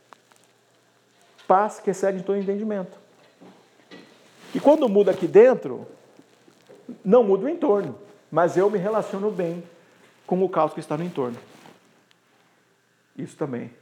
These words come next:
é entrar pra festa. O entorno não muda. Né? E alguém vai falar, "Ah, mas o caos da política no nosso país, tá tudo tão difícil." Pois é. A palavra de Jesus,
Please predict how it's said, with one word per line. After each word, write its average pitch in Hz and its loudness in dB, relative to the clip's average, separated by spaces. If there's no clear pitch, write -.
é 135 -8
entrar 120 -8
pra 120 -12
festa. - -18
O 135 -8
entorno 135 -6
não 156 -6
muda. 127 -12
Né? 139 -10
E 139 0
alguém 143 -2
vai 147 -4
falar, 170 -6
"Ah, 202 -6
mas 214 -8
o 190 -10
caos 208 -4
da 202 -6
política 214 -4
no 208 -6
nosso 196 -6
país, 196 -4
tá - -8
tudo 208 -8
tão 220 -2
difícil." 202 -10
Pois 196 -2
é. 131 -6
A 151 4
palavra 226 2
de 190 -4
Jesus, 185 -2